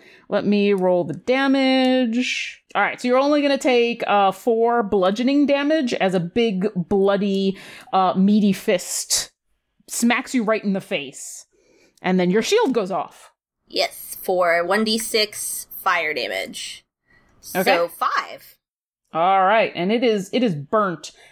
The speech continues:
Speaker 1: but, uh, this guy, that seems to be the first damage it took.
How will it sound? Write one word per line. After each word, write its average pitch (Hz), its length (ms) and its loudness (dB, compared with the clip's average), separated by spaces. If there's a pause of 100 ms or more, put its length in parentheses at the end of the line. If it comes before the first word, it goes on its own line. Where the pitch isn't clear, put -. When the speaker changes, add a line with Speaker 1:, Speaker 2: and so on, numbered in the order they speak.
(140)
Speaker 1:
but, 170 500 0 (600)
uh, 175 240 2
this 208 200 -2
guy, 208 460 0
that 202 260 -2
seems 220 200 2
to 233 80 -2
be 202 80 0
the 190 80 2
first - 440 -2
damage 185 380 0
it - 180 -4
took. - 460 -4